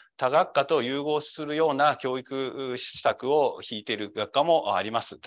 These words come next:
例えば、こう、数理科学科にダブルラボ制度っていうのがございます。後で、えー、多分数理科学科の方の説明に何か出てくるかと思いますが、他県-、えー、他学科の研究室とコラボレーションして、えー、そういった分野も学べると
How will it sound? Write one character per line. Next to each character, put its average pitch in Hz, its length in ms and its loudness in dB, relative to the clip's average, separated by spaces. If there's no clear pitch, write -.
例 196 80 4
え - 20 0
ば、 143 160 6
こ 117 140 -4
う、 95 40 -4
数 120 200 -8
理 117 80 -10
科 120 120 2
学 117 200 0
科 117 140 0
に 127 200 -6
ダ 101 140 -4
ブ 113 80 -6
ル 120 100 -2
ラ 120 80 2
ボ 120 120 -8
制 139 160 -2
度 113 80 -6
っ - 20 -20
て - 80 -12
い - 20 -6
う 98 40 -8
の 87 40 -8
が 85 40 -12
ご 92 100 -6
ざ 107 100 2
い 110 60 -2
ま 107 100 -2
す。 - 140 -12
後 170 240 0
で、 147 220 6
え 117 240 0
ー、 107 120 -14
多 135 120 0
分 101 220 -6
数 - 120 -10
理 120 120 -8
科 110 120 2
学 110 100 -4
科 110 120 0
の 104 160 -4
方 107 160 -4
の 85 160 -8
説 113 260 -10
明 117 100 -4
に 107 260 -10
何 127 200 -4
か 101 100 0
出 151 120 0
て 175 100 -2
く 139 100 -2
る 113 60 -4
か 104 100 2
と - 80 -6
思 101 160 -4
い 98 40 -6
ま 95 100 -6
す - 100 -10
が、 160 240 6
他 143 140 0
県-、 170 300 0
え 120 320 2
ー、 - 20 -18
他 - 160 -6
学 190 240 2
科 139 100 0
の 107 100 -4
研 117 220 -6
究 107 180 -12
室 - 200 -12
と 104 460 2
コ 127 80 0
ラ 120 100 4
ボ 117 120 0
レ 113 80 2
ー 107 40 0
シ - 100 -8
ョ 95 60 -6
ン 95 60 -10
し - 100 -8
て、 160 320 2
え 98 200 -6
ー、 95 60 -10
そ 135 100 -8
う - 20 -6
い 123 40 -8
っ - 20 -20
た 113 180 2
分 120 200 -6
野 117 120 -2
も 156 120 0
学 107 300 0
べ 110 80 0
る 101 100 -6
と 85 200 -12